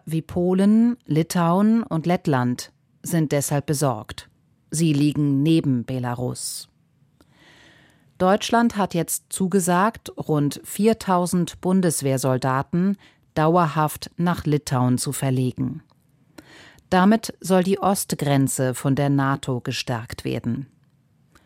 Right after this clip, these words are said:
Die nato ist ein westliches Militärbündnis.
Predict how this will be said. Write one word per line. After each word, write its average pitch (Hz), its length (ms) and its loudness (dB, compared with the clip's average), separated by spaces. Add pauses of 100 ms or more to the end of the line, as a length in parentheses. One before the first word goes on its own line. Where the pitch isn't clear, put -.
(420)
Die 196 80 4
nato 233 420 4
ist - 300 0
ein 165 220 0
westliches 170 640 -2
Militärbündnis. 160 1400 -2